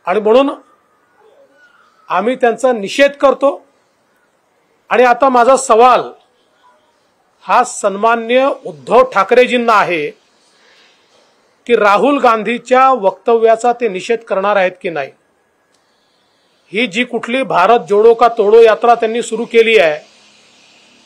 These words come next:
या यात्रेच्या स्वागताकरता शिवसेनेचे नेते ते पाठवणार आहेत का? आणि पाठवून या ठिकाणी जे वक्तव्य राहुल गांधींनी केलं आहे त्याचं समर्थन ते करणार आहेत का?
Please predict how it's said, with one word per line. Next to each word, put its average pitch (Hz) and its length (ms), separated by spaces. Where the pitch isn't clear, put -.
या 208 400
यात्रेच्या 240 760
स्वागताकरता 233 1160
शिवसेनेचे 226 800
नेते 214 340
ते 247 160
पाठवणार 233 560
आहेत 214 240
का? 226 300
आणि 208 140
पाठवून 233 580
या 196 240
ठिकाणी 247 600
जे 226 160
वक्तव्य 254 640
राहुल 226 300
गांधींनी 226 440
केलं 226 300
आहे 180 200
त्याचं 233 240
समर्थन 285 600
ते 285 140
करणार 233 360
आहेत 208 220
का? 180 340